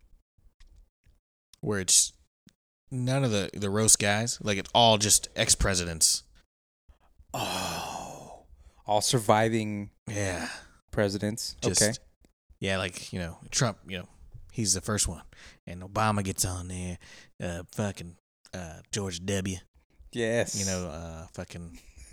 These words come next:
Speaker 1: it's fucking
Speaker 2: Clinton.
Speaker 1: all Clinton.
Speaker 2: Clinton.
Speaker 1: Fucking.
Speaker 2: Who's before him? George, Dad, Daddy, Ju-, Daddy
Speaker 1: Yeah.
Speaker 2: Bush, Carter.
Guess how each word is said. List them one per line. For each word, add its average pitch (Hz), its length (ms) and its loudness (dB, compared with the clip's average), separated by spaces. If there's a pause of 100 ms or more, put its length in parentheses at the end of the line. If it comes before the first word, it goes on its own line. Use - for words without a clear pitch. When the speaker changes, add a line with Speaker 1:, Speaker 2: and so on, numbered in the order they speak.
(180)
Speaker 1:
it's - 340 -6
fucking - 260 0
Speaker 2:
Clinton. 139 240 8
Speaker 1:
all 151 60 6
Clinton. 123 300 4
Speaker 2:
Clinton. 226 320 6 (440)
Speaker 1:
Fucking. 90 480 -8 (960)
Speaker 2:
Who's 123 120 -4
before - 320 -4
him? 95 260 0 (160)
George, 113 340 8
Dad, 104 280 6
Daddy, 113 240 4
Ju-, 107 300 0
Daddy 113 260 6
Speaker 1:
Yeah. 107 60 0
Speaker 2:
Bush, 117 340 4 (420)
Carter. 117 480 6